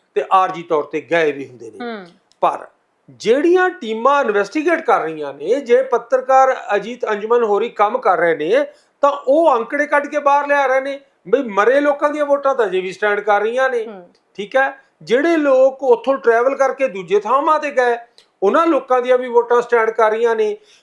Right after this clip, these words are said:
Speaker 1: ਫਿਰ ਜਿਨ੍ਹਾਂ ਲੋਕਾਂ ਦੀਆਂ ਵੋਟਾਂ ਕੱਟੀਆਂ ਗਈਆਂ,
Speaker 2: ਹੂੰ।
Speaker 1: ਉਹ, ਉਹ ਇਲਾਕੇ ਨੇ ਜਿੱਥੇ ਮੁਸਲਮਾਨ ਬਹੁਤ ਹੈ,
Speaker 2: ਜੀ।
Speaker 1: ਜਿੱਥੇ ਬਹੁਤੀ ਆਬਾਦੀ ਮੁਸਲਮਾਨਾਂ ਦੀ ਹੈ।
Speaker 2: ਹੂੰ।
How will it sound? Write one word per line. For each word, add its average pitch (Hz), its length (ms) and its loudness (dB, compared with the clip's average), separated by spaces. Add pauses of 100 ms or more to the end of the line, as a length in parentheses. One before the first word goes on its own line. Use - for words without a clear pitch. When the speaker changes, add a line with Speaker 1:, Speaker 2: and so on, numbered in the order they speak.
Speaker 1:
ਫਿਰ 294 120 2
ਜਿਨ੍ਹਾਂ 247 380 2
ਲੋਕਾਂ 269 420 2
ਦੀਆਂ 285 300 0
ਵੋਟਾਂ 202 400 2
ਕੱਟੀਆਂ 285 500 0
ਗਈਆਂ, 156 720 -8
Speaker 2:
ਹੂੰ। 196 140 -14 (220)
Speaker 1:
ਉਹ, 330 600 2
ਉਹ 349 300 4
ਇਲਾਕੇ 240 440 2
ਨੇ 269 160 2
ਜਿੱਥੇ 254 440 0
ਮੁਸਲਮਾਨ 214 720 -2
ਬਹੁਤ 240 440 0
ਹੈ, - 320 -8
Speaker 2:
ਜੀ। 196 240 -8 (160)
Speaker 1:
ਜਿੱਥੇ 240 320 -2
ਬਹੁਤੀ 277 400 2
ਆਬਾਦੀ 214 400 2
ਮੁਸਲਮਾਨਾਂ 269 640 0
ਦੀ 165 200 -8
ਹੈ। 139 240 -6
Speaker 2:
ਹੂੰ। 202 180 -14